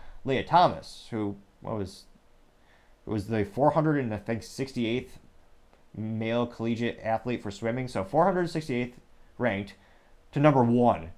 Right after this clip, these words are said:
just by putting on, actually, a different swimsuit. Do they wear the same? Uh, putting on a women's swimsuit, changing in the women's locker room.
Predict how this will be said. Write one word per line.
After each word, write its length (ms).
just 180
by 140
putting 320
on, 320
actually, 380
a 80
different 320
swimsuit. 540
Do 80
they 120
wear 160
the 60
same? 240
Uh, 140
putting 280
on 100
a 40
women's 240
swimsuit, 320
changing 240
in 60
the 60
women's 180
locker 260
room. 220